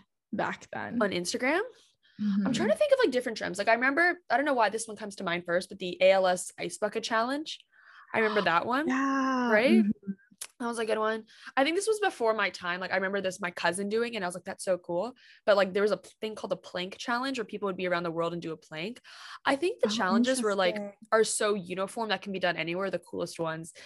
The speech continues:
Speaker 2: 'Cause it's like, I'm
Speaker 1: Yeah.
Speaker 2: here, I'm there, and, like, you know what I mean? It's not like you have to be somewhere. It's, like, something as simple as a plank. Anyone can do it. And people were
Speaker 1: Mm-hmm.
Speaker 2: doing it in, like, on the pyramids in Paris and the Great Wall. And, like, I think that's such a cool challenge. So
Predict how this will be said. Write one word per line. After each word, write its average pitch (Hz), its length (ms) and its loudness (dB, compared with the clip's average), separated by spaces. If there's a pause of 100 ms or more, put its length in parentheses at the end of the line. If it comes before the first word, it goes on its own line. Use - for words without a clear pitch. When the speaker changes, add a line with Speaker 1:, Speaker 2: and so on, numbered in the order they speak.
(160)
Speaker 2:
'Cause 208 140 -4
it's 202 100 -2
like, 214 180 6
I'm 202 100 4
Speaker 1:
Yeah. - 20 2
Speaker 2:
here, 269 260 6
I'm 233 160 2
there, 240 200 4
and, 196 140 -2 (200)
like, 196 240 0
you 208 80 -6
know 202 60 0
what 196 80 2
I 196 40 0
mean? 190 160 -2
It's 190 140 -4
not 190 100 0
like 190 140 -4
you 175 60 -8
have 170 180 -4
to 180 80 -6
be 160 140 -4
somewhere. 165 360 0
It's, 180 140 0
like, 175 120 0
something 185 280 -2
as 170 120 -2
simple 175 180 -2
as 170 100 2
a - 40 -10
plank. 165 460 -8
Anyone 170 280 -4
can 170 160 -8
do 160 160 -4
it. 196 160 0 (360)
And 196 100 -2
people 214 180 4
were 208 80 4
Speaker 1:
Mm-hmm. 202 100 4
Speaker 2:
doing 190 120 0
it 185 80 0
in, 185 80 -6
like, 170 200 0 (180)
on 190 120 0
the 196 80 0
pyramids 208 720 6
in 185 140 -4
Paris 208 720 4
and 185 500 -6
the 214 60 2
Great 226 240 4
Wall. 233 280 6
And, 185 80 0
like, 180 140 -6
I 185 60 -6
think 202 140 -10
that's 196 160 -4
such 175 140 -6
a 180 60 -2
cool 160 200 -8
challenge. 151 400 -4
So 160 180 -4